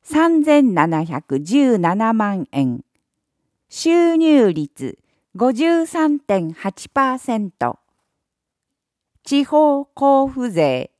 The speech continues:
九十七億五千万円。六十三億九千七百七十二万円。六十五点六パーセント。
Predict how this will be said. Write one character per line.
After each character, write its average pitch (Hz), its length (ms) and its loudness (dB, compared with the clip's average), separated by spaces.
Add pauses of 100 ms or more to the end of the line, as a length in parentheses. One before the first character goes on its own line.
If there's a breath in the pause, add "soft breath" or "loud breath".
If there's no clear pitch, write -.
(880)
九 349 280 2
十 202 320 -2
七 214 360 -2
億 165 380 -8 (200)
五 202 180 -2
千 285 340 2
万 240 260 -2
円。 131 360 -4 (680)
六 262 320 0
十 320 280 0
三 285 340 0
億 170 340 -6
九 320 300 0
千 285 320 0
七 190 280 -4
百 180 320 -6
七 240 340 0
十 180 280 -2
二 180 160 -4
万 226 360 -4
円。 143 320 -4 (760)
六 247 140 0 (220)
十 320 280 0
五 285 240 0
点 185 320 -4
六 170 160 -4 (200)
パ 233 200 -2
ー 233 40 -10
セ 202 200 -6
ン 151 120 -6
ト。 - 260 -12